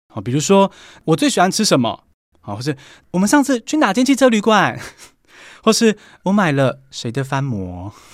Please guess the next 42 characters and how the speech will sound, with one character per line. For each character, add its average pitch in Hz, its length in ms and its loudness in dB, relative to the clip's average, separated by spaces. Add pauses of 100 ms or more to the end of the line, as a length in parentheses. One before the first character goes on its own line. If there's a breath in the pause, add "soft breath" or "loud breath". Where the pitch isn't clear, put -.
(380 loud breath)
<laughs> - 220 -20
诸 220 140 0
如 196 180 6
此 147 200 -2
类 147 180 4
的， 117 160 -2 (380 loud breath)
只 202 160 -4
有 277 200 4
你 226 140 4
们 147 180 0
知 180 160 -6
道 185 200 2
的 127 160 -4
私 156 400 -4
密 156 260 0
资 120 240 -6
讯， 117 300 -6 (260 loud breath)
就 247 140 -4
可 226 100 0
以 160 200 0
验 196 220 2
证 151 220 2
对 170 220 2
方 135 240 0
是 135 160 -6
不 - 80 -10
是 117 120 -6
假 87 240 -12
冒 113 160 -8
的 135 120 -6
咯。 208 260 0 (720)
假 143 180 -2
冒 226 200 4
的 190 100 0
英 208 100 2
文 151 240 2
是 170 160 -2
pass - 540 -2
off 170 220 -2
as 143 140 -12
someone 147 540 -4
else。 - 500 -4